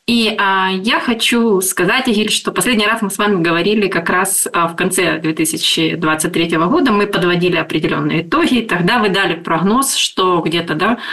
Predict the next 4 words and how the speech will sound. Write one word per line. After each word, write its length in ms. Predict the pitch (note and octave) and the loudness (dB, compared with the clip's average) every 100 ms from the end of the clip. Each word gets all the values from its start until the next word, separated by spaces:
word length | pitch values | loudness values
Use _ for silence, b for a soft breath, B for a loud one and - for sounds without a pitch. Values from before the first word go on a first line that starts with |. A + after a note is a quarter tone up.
| B B B - | B B B -4
а, 300 | D#3 D#3+ E3 | 0 0 -4
к 680 | - - - D#3+ D#3 D#3 D3+ | -6 -4 0 0 2 0 -2
концу 380 | - F3+ F3 F3 | -2 0 0 2
марта, 1000 | E3 G#3 D4 C4 G#3+ G3+ F3+ E3 D#3+ | 2 2 0 -2 -2 0 0 0 -2